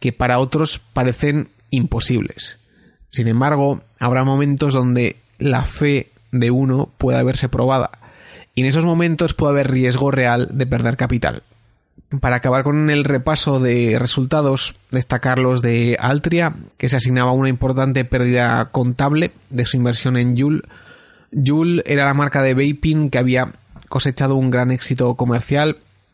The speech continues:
en parte valiéndose de que las grandes tabaqueras tienen prohibido hacer publicidad de sus productos, lo que permitía que un nuevo jugador aprovechase este hecho para asentarse como líder en una categoría como el vaping.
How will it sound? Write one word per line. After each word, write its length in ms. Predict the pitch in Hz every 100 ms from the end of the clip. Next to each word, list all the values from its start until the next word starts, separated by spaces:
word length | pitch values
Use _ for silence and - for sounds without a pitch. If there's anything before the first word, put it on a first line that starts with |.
| _
en 220 | - 127 120
parte 640 | 151 151 - 147 151 - _ _
valiéndose 680 | - 131 123 127 131 127 151
de 120 | 135
que 120 | 127 117
las 160 | 120
grandes 420 | 123 131 131 123 - _
tabaqueras 600 | - 127 127 139 139 135 - - _ _
tienen 380 | 135 131 135 127
prohibido 460 | 139 127 127 135
hacer 240 | 143 131 127
publicidad 680 | 143 127 120 156 131 127 - -
de 100 | 135
sus 160 | 127
productos, 560 | - 131 127 127 - - - - - - _
lo 160 | 123
que 120 | 127 123
permitía 580 | 127 127 127 151 147
que 140 | 147 135
un 200 | 135 139
nuevo 600 | 151 135 139 156 151 120
jugador 640 | - - 135 143 147 147 -
aprovechase 720 | 123 131 131 127 127 - 131 - _ _ _
este 380 | 135 - 139 135
hecho 380 | 131 - 160 _
para 300 | 127 135 - _ _
asentarse 480 | - 127 123 123 127
como 240 | 127 120 120
líder 420 | 123 123 127 - - - - _ _
en 100 | 135
una 180 | 127 123
categoría 420 | 131 120 123 123
como 180 | 123 123
el 80 | 117
vaping. 380 | 110 - -